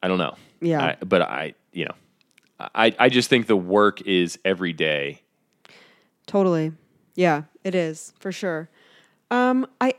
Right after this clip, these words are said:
Speaker 2: I think that the thing that might feel like work is that a lot of times, at least in my experience,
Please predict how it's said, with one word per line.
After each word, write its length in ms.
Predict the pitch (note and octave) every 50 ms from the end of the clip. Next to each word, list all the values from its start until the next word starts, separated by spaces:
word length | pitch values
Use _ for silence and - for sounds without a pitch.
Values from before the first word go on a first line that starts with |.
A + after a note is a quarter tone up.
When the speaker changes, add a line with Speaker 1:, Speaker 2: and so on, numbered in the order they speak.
| _
Speaker 2:
I 100 | B3+ C4+
think 400 | B3+ - - D4+ D4+ D#4 - -
that 500 | - B3 A#3+ A3+ A3 G#3+ G3+ - - - _ _ _ _ _ _ _ _ _ _ _ _ _ _
the 160 | F#3 G3 G3+
thing 400 | F#3 - _ - G#3+ A3 A3+ A3+
that 240 | G#3 G3+ F3+ - -
might 300 | F3 F3 E3+ F3 F3 E3 -
feel 500 | - - - - G3 F#3 F#3 F3+ F3+ F3
like 240 | E3+ D3+ C#3+ -
work 720 | - C#3+ C3+ D3 C#3 C3 C#3+ F3 G#3+ - _ - - - _ _ _ _ _ _ _ _ _ _ _ _ _ _ _ _ _ _ _ _ _
is 260 | G3 F#3 E3+ D#3 -
that 520 | - F3 E3 D#3+ D#3 D3+ D3 C#3+ - - _ _ _ _ _ _ _ _ _ _ _ _ _ _ _ _ _ _ _ _ _ _ _
a 60 | F#3
lot 300 | F3+ E3+ F3 F3 F3 F3
of 100 | F#3 E3+ -
times, 600 | F#3 E3+ E3+ D#3+ D#3 D3+ D3 D3 D#3 D#3+ E3 - -
at 100 | - -
least 240 | D#3 D#3 - -
in 80 | E3 D#3+
my 200 | D3+ D3+ D#3 C#3+
experience, 840 | C3+ - - - - D3+ D3 D3 D3 C#3+ C#3+ C#3+ D3 D3 - - -